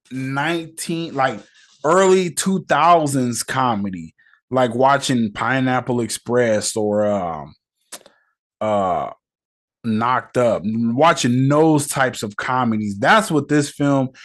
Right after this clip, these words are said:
reminded me of, and we need that. I need that, for, like, for a comedy, you know. Um, the No Hard Feelings, they, they kinda captured that a little bit, but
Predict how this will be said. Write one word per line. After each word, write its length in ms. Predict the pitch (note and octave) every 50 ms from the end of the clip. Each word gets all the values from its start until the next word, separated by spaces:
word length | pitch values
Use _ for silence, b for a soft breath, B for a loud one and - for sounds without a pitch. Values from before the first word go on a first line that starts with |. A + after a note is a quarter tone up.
| B B B _
reminded 540 | - B2+ A#2+ A#2 A#2 B2 D3 D3+ D3+ D3 C#3+
me 200 | D3+ D3+ D3+ D3+
of, 360 | D3 D3+ D3+ D3+ D3+ C#3+ C#3+ -
and 240 | - C#3 B2+ A#2+ A2+
we 240 | A#2 C#3+ F3+ F3+ E3+
need 520 | D3 C3 B2+ C#3+ D#3+ E3 D#3 C#3+ B2+ -
that. 240 | - B2 G#2+ G2+ F2+
I 180 | G#2+ C#3+ E3 E3+
need 540 | D3+ C3 C3 C#3 D3 C#3 C3+ C3 A#2+ G#2
that, 260 | - A#2 A2 G2+ F#2 F2+ E2 - _ _ _ -
for, 160 | - - - _ _ -
like, 300 | C3+ B2 A2 G#2+ G#2 G2+
for 200 | - A#2 A2 G#2 - -
a 80 | A2
comedy, 640 | G#2 - - C3+ C3 B2 G#2+ F2 D2 C2+ A#1 E2 - b b b b b b b b b -
you 140 | - B2+
know. 260 | B2+ B2+ B2 A#2+ A#2 A#2+
Um, 520 | A#2+ A#2+ A#2+ A#2 A2+ A2+ A2 G#2+ A2 G#2+ b b b b b b _ _ _ _ _ _ _ _ _ _ _ _ _ _ _ _ _ _ _ _ _ _ _ _ _ B B B B B B B B _ _ _ _ _
the 120 | - C3+ C3
No 240 | C#3 D3+ E3 E3+ F3
Hard 280 | F3 F3 E3+ E3 D3+
Feelings, 380 | - - D3 C#3 C#3 C#3 C3 B2
they, 220 | C3+ D3 D#3+ D#3
they 180 | - C#3+ D#3+ F3
kinda 340 | - G3+ F#3 D#3 B2+ A#2 A2
captured 540 | A2 - - B2 A#2+ A#2 A2 - - A2+ G#2
that 180 | B2 A#2 A2+ A2
a 40 | A2+
little 240 | A2 A2+ A#2 A2+
bit, 300 | G#2+ G#2+ A#2+ A2+ A2+ G#2
but 220 | G#2 G#2+ G#2 G2+